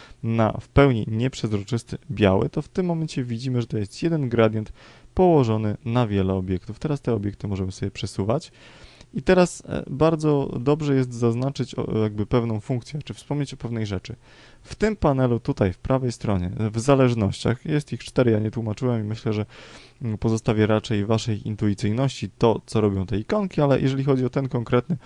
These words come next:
dobrze jest zaznaczyć, że taka istnieje możliwość. E, spójrzcie, że, mm, ten gradient dla wszystkich tych obiektów ma swoje centrum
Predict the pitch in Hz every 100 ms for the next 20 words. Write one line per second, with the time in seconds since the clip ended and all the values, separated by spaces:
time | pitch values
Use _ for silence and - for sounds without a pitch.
0 | - _ 123 120 120 117 110 104 104 110
1 | 117 110 104 - 113 107 - 104 101 95
2 | 92 - - - - - - - - 104
3 | - - - - - - 190 220 - 170
4 | 143 131 - _ 135 110 147 147 131 147
5 | 117 101 95 98 170 - - - - 123
6 | - - 107 98 87 - 165 - 123 135
7 | 180 - - - - 135 110 - 135 127
8 | 120